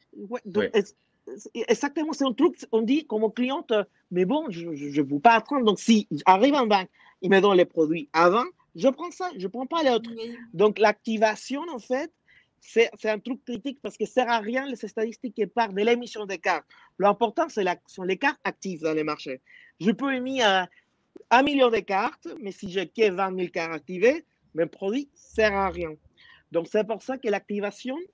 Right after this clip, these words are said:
Speaker 1: instantanée, c'est super
Speaker 3: L'émission
Speaker 1: important. Donc,
Speaker 3: instantanée
Speaker 1: avec
Speaker 3: qui
Speaker 1: l'émission
Speaker 3: arrive à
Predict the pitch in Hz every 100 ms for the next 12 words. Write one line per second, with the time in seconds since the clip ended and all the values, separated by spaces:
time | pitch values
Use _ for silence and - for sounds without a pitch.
0 | _ - 214 240 220 226 220 302 - _
1 | - 202 240 240 214 208 - 202 151 151
2 | 160 156 196 202 185 190 - 240 262 247
3 | 151